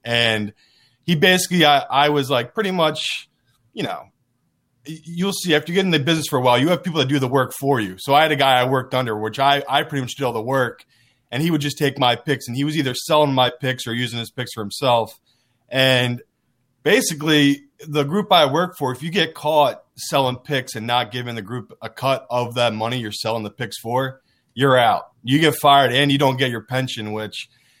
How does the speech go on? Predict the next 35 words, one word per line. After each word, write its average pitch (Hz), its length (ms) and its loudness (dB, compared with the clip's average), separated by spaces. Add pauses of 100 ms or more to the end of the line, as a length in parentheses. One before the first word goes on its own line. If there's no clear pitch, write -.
(280)
it, 135 220 -2
it 147 140 2
sounds 196 400 4
weird, 180 240 2
but 131 140 -2
basically 131 800 -2 (500)
guys 143 320 4
hold 139 280 -2
money 135 260 0
that's 107 240 -4
my 147 240 4
money, 143 300 0
but 104 120 -4
I 131 80 2
don't 139 200 0
get 139 180 2
it 127 100 0
until 110 280 -8
my 113 180 -2
contract's 120 640 -6
up. 117 260 -4
So 139 100 -8
it's 139 140 -6
pretty 190 240 0
much, 160 420 2 (440)
it's 170 180 -6
to 202 80 0
make 180 160 4
sure 170 180 0
that 135 120 4
I'm 131 120 4
not 131 260 0
doing, 127 400 -2
you 131 100 -6
know, 92 200 -12